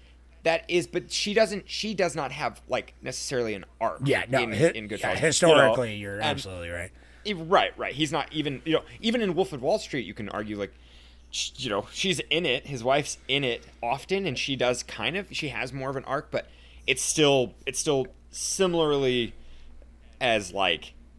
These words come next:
Speaker 1: you know, vapid and not, <laughs> it's not, it's like, you know, you're not, it's not a super great conclusion anyways.
Speaker 2: Right.
Speaker 1: It's just so, it's so funny to watch him try to do that, and he kind of fumbled
Speaker 2: I
Speaker 1: over
Speaker 2: feel,
Speaker 1: it.
Speaker 2: I
Speaker 1: And
Speaker 2: feel
Speaker 1: I, I
Speaker 2: bad,
Speaker 1: don't know, yeah.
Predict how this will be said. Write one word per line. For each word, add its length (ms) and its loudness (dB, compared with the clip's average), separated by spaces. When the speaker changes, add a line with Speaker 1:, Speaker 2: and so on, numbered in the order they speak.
Speaker 1:
you 120 -6
know, 300 -10
vapid 520 -4
and 120 -12
not, 200 -4
<laughs> 200 -10
it's 180 -6
not, 200 2
it's 100 -4
like, 180 2
you 100 -6
know, 220 -2
you're 120 4
not, 200 4
it's 180 -4
not 140 4
a 60 2
super 480 0
great 220 0
conclusion 640 -8
anyways. 320 -2
Speaker 2:
Right. 140 -6
Speaker 1:
It's 180 6
just 240 6
so, 380 8
it's 140 -2
so 220 2
funny 500 -2
to 100 4
watch 280 0
him 100 -6
try 240 -2
to 80 0
do 140 -6
that, 220 0
and 60 -10
he 60 -8
kind 220 -6
of 80 -6
fumbled 300 -6
Speaker 2:
I 40 6
Speaker 1:
over 160 0
Speaker 2:
feel, 160 6
Speaker 1:
it. 60 -8
Speaker 2:
I 60 -10
Speaker 1:
And 80 2
Speaker 2:
feel 120 6
Speaker 1:
I, 60 8
I 40 2
Speaker 2:
bad, 420 4
Speaker 1:
don't 80 -12
know, 60 -12
yeah. 60 -10